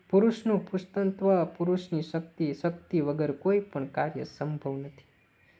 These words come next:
સમગ્ર સંચારમાં શક્તિનું અદ્વિતીય મહત્ત્વ છે. તેથી કોઈ પણ સ્થળે કોઈ પણ રીતે શક્તિ ઉપાસના થઈ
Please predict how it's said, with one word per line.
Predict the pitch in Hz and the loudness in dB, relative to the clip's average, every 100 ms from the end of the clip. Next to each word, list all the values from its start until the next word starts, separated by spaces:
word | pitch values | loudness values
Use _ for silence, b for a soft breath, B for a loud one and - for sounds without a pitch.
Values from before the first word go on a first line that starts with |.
| b b _ | b b _
સમગ્ર | - - 190 196 190 | -6 2 4 6 6
સંચારમાં | 175 170 160 165 160 156 151 | 6 4 0 4 4 4 0
શક્તિનું | 147 170 170 - 165 139 | -2 -2 -4 -2 0 0
અદ્વિતીય | 147 160 175 175 165 | 0 0 0 0 -2
મહત્ત્વ | 143 139 160 156 151 | -2 -2 -6 -4 -4
છે. | 160 175 | -2 -2
તેથી | 175 160 147 147 | -2 -2 -2 -2
કોઈ | 143 - 160 | -8 -2 0
પણ | 175 175 165 | 0 0 -2
સ્થળે | 160 143 139 | -2 -2 -2
કોઈ | 135 170 180 | 0 0 0
પણ | 180 175 | 0 -2
રીતે | 151 139 139 | 0 -2 -4
શક્તિ | - 170 165 - 143 | -4 -4 -6 -6 -6
ઉપાસના | 139 147 160 - 139 | -2 -2 -2 -4 -8
થઈ | - 143 | -6 -6